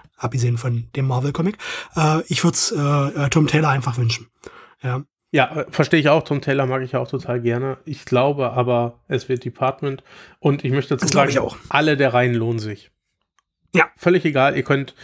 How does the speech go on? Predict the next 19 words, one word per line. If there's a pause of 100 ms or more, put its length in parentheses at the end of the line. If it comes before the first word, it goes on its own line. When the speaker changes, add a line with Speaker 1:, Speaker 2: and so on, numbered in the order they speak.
(200)
Speaker 2:
wenn
ihr
noch
eine
Reihe
sucht,
die
ihr
gerne
lesen
wollt,
guckt
in
Best
Continuous
Series
rein
bei
den,